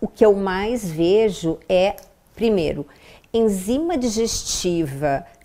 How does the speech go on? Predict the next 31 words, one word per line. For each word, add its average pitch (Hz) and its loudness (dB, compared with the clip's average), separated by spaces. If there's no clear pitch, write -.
que - -4
não 175 0
está 156 -4
executando 185 -2
aquela 208 -4
função 202 -6
primordial 190 -2
que 214 -6
é 160 -2
acidificar 196 -2
o 180 2
estômago 208 -2
para 226 0
que 240 -2
lá 165 -2
aconteça 214 -4
a 170 -8
primeira 185 0
quebra 190 -2
da 180 -2
proteína. 165 -4
E 508 2
quando 185 4
não 175 0
quebra 160 4
a 156 -2
proteína 165 -2
no 202 0
estômago, 233 -2
ela 226 -4
vai 202 -2